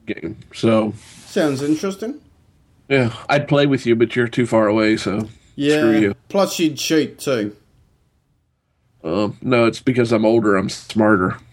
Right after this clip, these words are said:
Speaker 2: Never, never. You'd look at, you'd look at the answers.
Speaker 1: Um, I already know all the answers. It's forty-two.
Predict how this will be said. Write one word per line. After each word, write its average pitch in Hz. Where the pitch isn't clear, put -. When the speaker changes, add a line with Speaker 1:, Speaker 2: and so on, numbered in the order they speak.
Speaker 2:
Never, 147
never. 160
You'd 214
look 214
at, 165
you'd 226
look 196
at 160
the 156
answers. 196
Speaker 1:
Um, -
I 127
already 127
know 123
all 117
the 95
answers. -
It's -
forty-two. 117